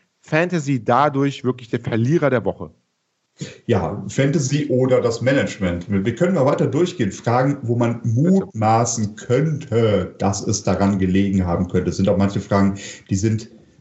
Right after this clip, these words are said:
Speaker 2: komplett unverfänglich. Ich glaube nicht, dass es daran liegt. Dann nehmen wir als Beispiel eine unverfängliche Frage.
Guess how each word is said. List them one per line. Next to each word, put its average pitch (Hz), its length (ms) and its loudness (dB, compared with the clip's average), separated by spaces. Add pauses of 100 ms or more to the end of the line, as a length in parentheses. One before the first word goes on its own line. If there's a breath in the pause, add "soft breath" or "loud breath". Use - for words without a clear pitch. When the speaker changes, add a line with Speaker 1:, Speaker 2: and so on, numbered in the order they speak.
(160)
Speaker 2:
komplett 98 380 0
unverfänglich. 98 480 0
Ich 87 60 -6
glaube 98 180 2
nicht, 101 160 -2
dass 95 140 0
es - 60 -10
daran 95 200 2
liegt. 107 160 0
Dann 98 80 2
nehmen 107 140 2
wir 104 40 4
als 98 120 -2
Beispiel - 320 0
eine 104 80 0
unverfängliche 98 440 0
Frage. 101 380 0